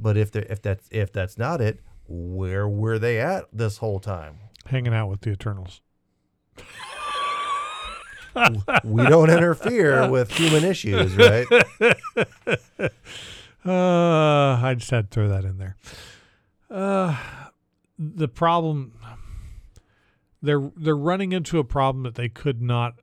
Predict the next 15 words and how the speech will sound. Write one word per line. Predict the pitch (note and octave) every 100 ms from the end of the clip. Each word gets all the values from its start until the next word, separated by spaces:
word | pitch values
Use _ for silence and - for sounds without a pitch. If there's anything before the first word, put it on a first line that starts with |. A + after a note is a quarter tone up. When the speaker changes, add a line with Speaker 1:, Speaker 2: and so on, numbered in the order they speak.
| _ _ _ _ -
Speaker 2:
avoid | C3 A2 A2+ A#2 A2
running | G#2 G#2+ G#2
into | G2+ G2+ - G2+
to | - A2
a |
certain | - A#2 G#2
extent. | G2 - B2+ G2 F#2
They're, | A#2+ A2 G#2+ A2
they're | A2+
a | A2
victim | D3 - D#3
of | C3 A#2+
their | A2+ A2+
own | B2 A#2
success | A2+ - - G#2 F#2+ -